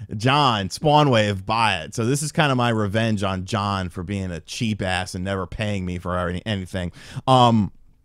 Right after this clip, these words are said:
I made them buy it so we could all play it together, and it was fine, you know? There was some issues here and there, but once again, much like Star Wars, I feel like this game has gotten substantially worse, because at nine thirty, I told Nate to get online, and we were gonna play.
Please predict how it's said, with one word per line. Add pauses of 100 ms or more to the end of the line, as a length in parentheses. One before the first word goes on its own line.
(540)
I
made
them
buy
it
so
we
could
all
play
it
together,
and
it
was
fine,
you
know? (180)
There
was
some
issues
here
and
there,
but
once
again,
much
like
Star
Wars, (260)
I
feel
like
this
game
has
gotten
substantially
worse,
because
at
nine
thirty,
I
told
Nate
to
get
online, (220)
and
we
were
gonna
play.